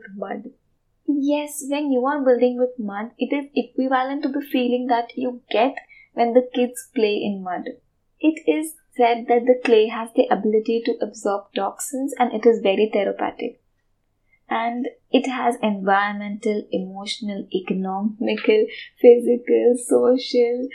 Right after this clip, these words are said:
psychological, and so many much more benefits. The natural building that we build are not only non-toxic,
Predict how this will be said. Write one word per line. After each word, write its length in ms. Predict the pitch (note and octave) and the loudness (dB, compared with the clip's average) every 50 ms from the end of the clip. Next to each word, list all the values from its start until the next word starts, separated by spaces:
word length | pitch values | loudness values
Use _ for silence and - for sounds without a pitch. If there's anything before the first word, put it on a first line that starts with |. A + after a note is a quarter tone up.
| - - - - _ - | -16 -18 -20 -20 _ 2
psychological, 1000 | C4+ A3+ A3+ A#3 A#3 - C4 B3 A#3+ A3+ A3 A3+ G#3+ A#3 A#3 A#3 - A#3+ - - - | 2 4 4 2 2 2 4 4 4 2 0 -2 -2 -2 0 4 4 4 4 4 2
and 240 | - D4 F4+ - - | 0 -2 -2 0 2
so 240 | - C#4 B3+ C4+ C#4+ | 4 4 4 4 4
many 280 | D#4 D4+ D4+ D4+ D#4 | 4 4 4 4 4
much 280 | D4 C4 A#3 A3+ A3 - | 4 4 2 0 -4 -4
more 240 | B3+ A#3+ B3 B3+ B3 | -4 -2 0 0 0
benefits. 720 | - A3 A3+ A#3+ A3+ A#3 A3+ - - A3 - - - - - - - - - _ _ _ _ _ _ _ | 2 2 0 0 0 -4 -4 -4 -4 -4 -4 -4 -10 -16 -18 -18 -20 -20 -20 _ _ _ _ _ _ _
The 140 | D#4+ F4 F4 | 2 2 4
natural 540 | D4 B3+ G#3+ B3 B3+ - - E4+ F4 E4 | 4 4 4 2 0 0 0 0 2 2
building 320 | D#4+ D#4+ D#4 D#4+ E4 E4 D#4+ | 4 4 4 4 4 4 4
that 160 | D4+ D4 D4+ - | 4 4 4 10
we 120 | D#4+ D#4+ | 10 12
build 400 | C4+ A3 G#3+ B3 C4 D4+ E4+ F#4 - - _ _ _ _ _ _ | 12 12 10 6 6 6 4 4 2 -2 _ _ _ _ _ _
are 180 | - D4+ D4+ C#4+ | 2 2 6 6
not 420 | C#4 B3+ B3 A#3 A3+ C4 C#4 C#4 F#4 | 6 8 6 6 4 2 0 0 -2
only 280 | F#4 F#4+ F#4+ G#4 G#4+ F#4 | -2 -2 -2 0 2 2
non-toxic, 880 | C4 - A3+ A3 A#3 B3 B3 - C4 B3+ - - - - - - - | 2 2 0 -2 -4 -4 -2 0 0 0 0 -2 -6 -6 -6 -6 -6